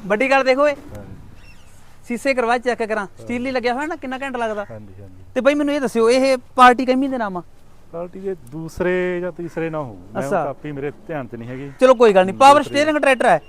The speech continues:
Speaker 2: ਹਾਂਜੀ, ਹਾਂਜੀ।
Speaker 1: ਹਨਾ?
Speaker 2: ਹਾਂਜੀ।
Speaker 1: ਤੇ ਧਰਮੇ ਦਿਖਾਓ ਏ। ਬਾਈ ਮੈਨੂੰ ਇਹ ਦੱਸਿਓ, ਰਿਵਰਸ ਪੀ ਟੀ ਓ ਆ ਗਿਆ, ਹਨਾ?
Speaker 2: ਰਿਵਰਸ ਪੀ ਟੀ ਓ, ਹਾਂਜੀ।
Speaker 1: ਤੇ ਕਿੰਨੇ ਦਾ ਟਰੈਕਟਰ ਬਣੂ ਬਾਈ ਇਹ?
Speaker 2: ਇਹ ਵੀਰ ਜੀ, ਹੁਣ ਤਾਂ ਆਪਾਂ ਚਾਰ ਲੱਖ ਮੰਗਦੇ ਹਾਂ।
Speaker 1: ਹਾਂਜੀ।
Speaker 2: ਲੈਣ ਦੇਣ ਵਾਲਾ ਜਿਵੇਂ ਤੁਸੀਂ ਕਹਿੰਦੇ ਹੋ, ਪੱਟੀ ਸਾਹਿਬ ਆਪਾਂ ਭੁੱਕਣੇ ਦੇ ਦਾਂਗੇ।
Speaker 1: ਕਿੰਨੇ ਦਾ ਦੇ ਦਈਏ ਫਿਰ, ਲੈ ਦੱਸ ਦਿਓ ਕਰਾਂ।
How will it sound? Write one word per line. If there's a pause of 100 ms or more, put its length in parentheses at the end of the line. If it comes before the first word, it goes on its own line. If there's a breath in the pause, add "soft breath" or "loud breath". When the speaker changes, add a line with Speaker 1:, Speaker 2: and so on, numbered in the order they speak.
(100)
Speaker 2:
ਹਾਂਜੀ,
ਹਾਂਜੀ।
Speaker 1:
ਹਨਾ? (160)
Speaker 2:
ਹਾਂਜੀ। (360)
Speaker 1:
ਤੇ
ਧਰਮੇ
ਦਿਖਾਓ
ਏ। (460)
ਬਾਈ
ਮੈਨੂੰ
ਇਹ
ਦੱਸਿਓ, (600)
ਰਿਵਰਸ
ਪੀ
ਟੀ
ਓ
ਆ
ਗਿਆ,
ਹਨਾ?
Speaker 2:
ਰਿਵਰਸ
ਪੀ
ਟੀ
ਓ,
ਹਾਂਜੀ।
Speaker 1:
ਤੇ
ਕਿੰਨੇ
ਦਾ
ਟਰੈਕਟਰ
ਬਣੂ
ਬਾਈ
ਇਹ?
Speaker 2:
ਇਹ
ਵੀਰ
ਜੀ,
ਹੁਣ
ਤਾਂ
ਆਪਾਂ
ਚਾਰ
ਲੱਖ
ਮੰਗਦੇ
ਹਾਂ। (180)
Speaker 1:
ਹਾਂਜੀ। (340)
Speaker 2:
ਲੈਣ
ਦੇਣ
ਵਾਲਾ
ਜਿਵੇਂ
ਤੁਸੀਂ
ਕਹਿੰਦੇ
ਹੋ,
ਪੱਟੀ
ਸਾਹਿਬ
ਆਪਾਂ
ਭੁੱਕਣੇ
ਦੇ
ਦਾਂਗੇ।
Speaker 1:
ਕਿੰਨੇ
ਦਾ
ਦੇ
ਦਈਏ
ਫਿਰ,
ਲੈ
ਦੱਸ
ਦਿਓ
ਕਰਾਂ।